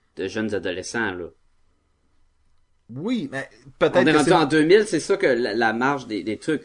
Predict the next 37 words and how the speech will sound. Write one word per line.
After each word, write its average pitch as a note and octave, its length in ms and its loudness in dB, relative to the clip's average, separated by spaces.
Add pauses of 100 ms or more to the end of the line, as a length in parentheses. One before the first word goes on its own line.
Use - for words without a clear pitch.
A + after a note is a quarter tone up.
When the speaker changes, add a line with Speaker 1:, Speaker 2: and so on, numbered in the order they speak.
(180)
Speaker 1:
Sauf C#3 300 -4
que, - 80 -12 (220)
moi, D#3 140 -2
quand, D3+ 300 0
ce - 160 -16
que E3+ 100 -2
je, C3+ 320 -6
ce - 200 -16 (240)
que C3 100 -8
je - 140 -10
trouve, E3+ 440 -4
c'est C3+ 240 -2
que C3 280 0 (1400)
on D3 160 2
est D#3 100 4
loin D#3 320 4
du C3 160 -2
Nancy B2 360 -4
Drew, A2+ 340 -4
là. F#2+ 200 -6 (460)
Speaker 2:
Oui, F3 400 -2
oui, A#2 100 -2
oui, E3+ 400 0
oui. F3 120 -2
Speaker 1:
Qui, D3 140 -2
qui C#3 160 -2
est - 20 4
Speaker 2:
C'est C3+ 60 6
Speaker 1:
encore C3 280 2
plus F#3 180 -4
jeune, C#3 380 0
je - 80 -14
pense, A2 260 -6
le, F#2+ 180 -4
le F#2 120 -8
public F#2 320 -14
cible. F2 460 -10